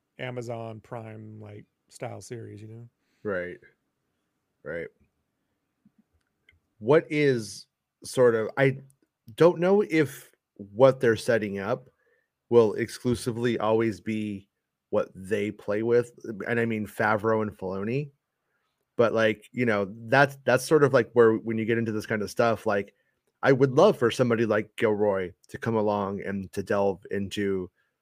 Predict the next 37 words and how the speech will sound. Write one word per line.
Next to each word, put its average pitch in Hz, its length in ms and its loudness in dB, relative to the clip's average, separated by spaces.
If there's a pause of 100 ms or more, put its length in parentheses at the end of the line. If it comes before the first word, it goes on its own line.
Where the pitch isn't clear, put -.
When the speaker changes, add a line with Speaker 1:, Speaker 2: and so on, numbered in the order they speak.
(140)
Speaker 2:
a 107 100 -4
Clone 104 300 -2
War 90 180 -2
story. 71 560 -6 (300)
Not, 98 260 -2 (380)
you 123 80 2
know 123 80 6
what 120 80 6
I 120 40 4
mean? 120 300 2
About, 110 300 4
like, 104 200 0 (300)
do 117 200 0
their 107 200 6
own 104 360 0 (240)
Andor 117 460 6
version 104 720 0
during 110 220 0
the 101 100 -2
Clone 113 300 0
Wars 92 440 -2
or 117 420 10 (340)
this, 110 600 4 (440)
that, 107 200 2
that 110 140 0
kind 117 140 2
of 110 60 -2
stuff. 104 200 -2
But 113 120 2
I 123 100 4
do 135 180 6
kind 135 180 4
of 107 120 4
think 110 180 -2
that 104 160 2
it, 107 200 2 (200)
what, 120 300 2